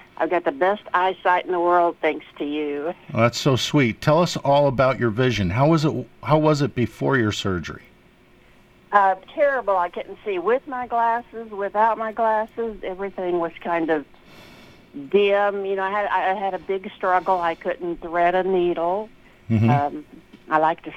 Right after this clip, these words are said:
Speaker 1: sew.
Speaker 2: Mm-hmm.
Speaker 1: There were a lot of things I just quit doing. I quit reading because it was a struggle.
Speaker 2: And so then you came in, we talked to you about having the cataracts, and that's what would get you back to the lifestyle that you wanted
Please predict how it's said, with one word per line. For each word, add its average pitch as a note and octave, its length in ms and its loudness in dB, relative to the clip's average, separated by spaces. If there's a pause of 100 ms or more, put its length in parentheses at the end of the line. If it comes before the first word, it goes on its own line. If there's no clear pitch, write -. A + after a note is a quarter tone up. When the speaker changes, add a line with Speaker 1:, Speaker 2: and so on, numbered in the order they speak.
Speaker 1:
sew. E3+ 520 0 (360)
Speaker 2:
Mm-hmm. G2+ 280 4
Speaker 1:
There E3+ 80 4
were E3+ 60 4
a E3+ 40 4
lot F#3+ 160 2
of F#3 80 -4
things F3+ 260 0
I D#3+ 120 -4
just E3+ 200 -4 (220)
quit D#3+ 420 -2
doing. F#3 480 0
I F#3+ 120 -10
quit - 280 -10
reading F3 680 -8
because D#3 380 -10 (680)
it - 140 -12
was - 120 -6
a E3 100 0 (120)
struggle. D#3 560 0 (1400)
Speaker 2:
And C#3 140 6
so C#3 180 4
then C3 240 4
you B2 140 4
came C#3 400 2
in, B2 480 2
we G#2 140 4
talked A#2 340 0
to A#2+ 80 -4
you B2+ 160 4
about B2 480 2 (460)
having C3 260 4
the C3 80 0
cataracts, G#2+ 840 0
and F#2+ 140 2
that's G#2 300 0
what A#2 160 0
would G#2 260 -2
get G#2 240 -2
you G#2+ 60 0
back G#2 380 0
to - 200 -2
the G2 80 0
lifestyle G#2 720 2
that G2+ 180 -2
you G#2+ 140 2
wanted G2+ 640 0